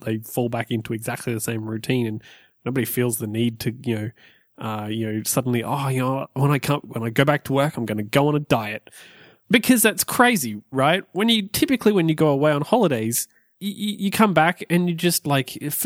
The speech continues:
it's kind of hard enough a lot of the time to just get back into the regular routine, let alone, like, coming back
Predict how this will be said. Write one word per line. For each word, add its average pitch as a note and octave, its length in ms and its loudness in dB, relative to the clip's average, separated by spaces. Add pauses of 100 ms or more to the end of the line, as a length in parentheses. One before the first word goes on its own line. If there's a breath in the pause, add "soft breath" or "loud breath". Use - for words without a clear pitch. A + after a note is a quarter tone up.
it's F3 360 -4
kind C4+ 240 0
of G#3+ 80 -4
hard D3+ 280 2
enough C3+ 600 -2
a E3 60 0
lot E3 120 2
of E3+ 60 -2
the F3+ 80 2
time F3+ 420 -4 (280 soft breath)
to - 100 -4
just E3 200 0
get F3 140 2
back D#3+ 220 0
into D#3 180 -2
the C3 140 0
regular C#3+ 420 2
routine, A#2 500 -4 (300 loud breath)
let D3+ 140 2
alone, C#3+ 340 0
like, B2+ 380 -4
coming C#3+ 280 0
back B2+ 320 -2